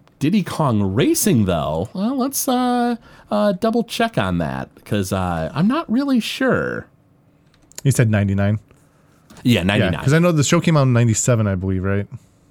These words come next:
Speaker 2: Was it, uh, late ninety-seven, ninety-eight?
Speaker 1: Coincidentally, uh, when South Park came out, the show,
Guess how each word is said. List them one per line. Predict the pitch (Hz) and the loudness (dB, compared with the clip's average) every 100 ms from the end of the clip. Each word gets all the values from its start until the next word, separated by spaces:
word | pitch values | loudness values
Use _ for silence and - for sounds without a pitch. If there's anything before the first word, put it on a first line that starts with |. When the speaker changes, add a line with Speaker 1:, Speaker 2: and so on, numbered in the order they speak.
| _ | _
Speaker 2:
Was | 110 104 | -4 0
it, | 101 - | -2 0
uh, | 101 95 | 0 2
late | 101 113 104 | 0 -2 -2
ninety-seven, | 107 110 107 - 120 135 131 131 | -2 0 -2 -2 -2 -2 -2 -2
ninety-eight? | 123 131 135 - - - | -2 -2 -4 -10 -20 -6
Speaker 1:
Coincidentally, | - 247 233 339 190 143 208 - - - | 0 2 4 2 2 2 0 -6 -16 -4
uh, | 165 147 147 | 0 2 2
when | 139 170 160 | 2 2 2
South | 220 311 | 0 0
Park | 226 160 | 0 0
came | 185 143 | 2 4
out, | 208 190 143 | 4 2 2
the | |
show, | 147 - 294 117 135 | 0 2 4 4 2